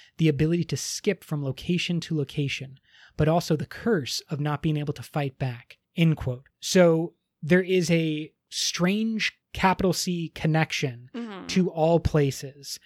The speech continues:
Speaker 1: because of the Dawn Shard. The Dawn Shard may go through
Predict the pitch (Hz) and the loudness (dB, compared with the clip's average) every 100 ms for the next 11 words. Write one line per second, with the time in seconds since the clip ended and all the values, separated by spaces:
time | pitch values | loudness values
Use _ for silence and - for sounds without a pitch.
0 | _ - 165 - - 175 185 180 151 - | _ -4 -4 -4 -4 0 2 2 0 -2
1 | 151 151 147 143 139 135 - 131 - _ | 0 0 0 -2 -2 -4 -8 -12 -20 _
2 | _ - 143 165 175 196 - 185 175 170 | _ 0 4 4 4 2 2 2 2 0
3 | 160 _ - 156 185 160 175 185 - - | -4 _ -2 2 4 4 2 2 0 -2
4 | 160 208 196 135 139 | 2 4 4 2 -4